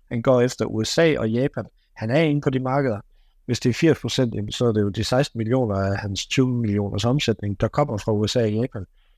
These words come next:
Gå nu fuld ild på den. Drop og brug tid på lille Lorte Danmark med et eller andet e-com og, og skalere op, selvom, øh, jeg tjekker jo hans side, den er faktisk ret fed.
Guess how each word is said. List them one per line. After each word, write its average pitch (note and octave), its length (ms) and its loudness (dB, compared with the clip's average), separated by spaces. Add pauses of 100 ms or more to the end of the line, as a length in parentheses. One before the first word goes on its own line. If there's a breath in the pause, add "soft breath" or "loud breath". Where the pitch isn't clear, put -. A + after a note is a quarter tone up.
(400)
Gå B2+ 140 2
nu B2+ 120 0
fuld F3+ 420 2
ild D3+ 120 4
på C3 100 0
den. C#3+ 240 0 (140)
Drop D3+ 220 2 (180)
og B2 160 0
brug A#2 380 2
tid D#3+ 220 2
på B2 140 -2
lille C#3 300 2
Lorte C#3 280 0
Danmark A#2+ 380 -2
med A#2+ 80 0
et C3 40 2
eller B2+ 140 2
andet C#3 180 -2
e-com A#2 320 -2 (360)
og, A2 340 0
og A#2 100 -4
skalere A2+ 360 0
op, C#3 140 0
selvom, A#2 380 2
øh, G#2+ 240 2
jeg B2 120 -2
tjekker A#2+ 260 0
jo A2 40 0
hans A2 160 -6
side, B2+ 180 0
den G#2+ 180 -4
er A2 80 -2
faktisk A2 300 -4
ret A#2+ 100 -2
fed. A#2+ 280 -2